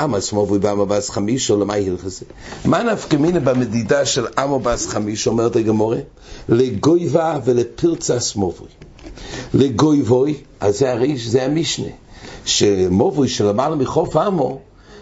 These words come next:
אז כתוב שימית, מה, איך מודדים, כמה זה חוף אמו? כל אמו זה בס חמישו טפוחים, ואז למדוד עשרים אמויס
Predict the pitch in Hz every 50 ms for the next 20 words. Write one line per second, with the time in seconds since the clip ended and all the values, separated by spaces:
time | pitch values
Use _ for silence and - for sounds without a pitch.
0 | - - - - - 110 - - 113 104 - 160 165 151 127 110 95 - - 131
1 | 120 117 104 92 90 90 90 107 - - - - - 110 101 107 123 127 - -
2 | 156 190 190 - 160 165 147 135 101 117 113 110 110 104 104 117 113 - 110 127
3 | 147 175 170 135 110 131 123 - 131 135 131 - 110 95 90 90 98 127 151 -
4 | - - - - - - - - - - 196 226 233 208 - - - 147 175 190
5 | 190 156 120 110 104 98 - 131 113 92 165 175 170 123 104 - - - - 113
6 | 113 127 160 160 - - 165 165 - - - 101 92 - - 117 - 160 180 -
7 | - - - - - - - - 101 127 147 165 190 165 151 185 202 202 202 -
8 | - - - - 139 135 - - - - 170 196 170 175 190 202 185 160 147 147
9 | 143 131 - -